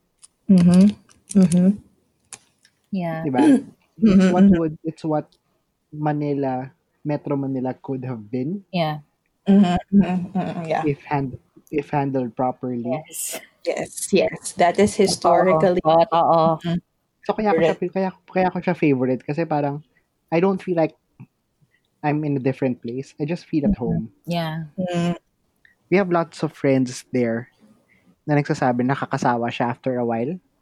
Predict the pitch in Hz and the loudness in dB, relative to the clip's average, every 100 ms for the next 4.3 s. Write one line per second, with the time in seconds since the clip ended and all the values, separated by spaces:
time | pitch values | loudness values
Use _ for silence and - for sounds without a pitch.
0 | _ - 185 175 170 156 127 - 123 110 | _ -2 -2 -2 -2 -2 -4 -8 -8 -10
1 | _ _ - 156 139 135 - 151 131 127 | _ _ -6 0 0 -2 -2 -2 -2 -4
2 | 139 - - 175 175 151 147 147 120 190 | -8 -16 -10 -4 -2 0 0 -2 -6 -6
3 | 180 170 165 160 156 131 123 123 _ _ | -6 -6 -6 -6 -6 -6 -6 -8 _ _
4 | 160 160 156 | -6 -4 -4